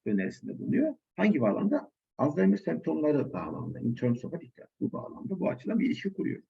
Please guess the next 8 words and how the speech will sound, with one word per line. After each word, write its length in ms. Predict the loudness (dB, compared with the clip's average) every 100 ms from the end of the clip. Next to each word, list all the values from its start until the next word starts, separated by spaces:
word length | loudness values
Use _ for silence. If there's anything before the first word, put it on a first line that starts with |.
| _ _ _ _
E, 140 | 2
linkten 1000 | 4 2 -2 -14 _ _ _ _ -2 0 0
bahsediyor. 380 | -4 -10 -20 _ _ -8
Doğru 160 | -4 -2
cevabımız 300 | -2 -2 0
buydu. 180 | -2 -2 _ _ _ _ _ _
Adana, 460 | 0 6 6 4 -4 _ _ _ _ _ _ _ _ _ _ -4
ya, 160 | -4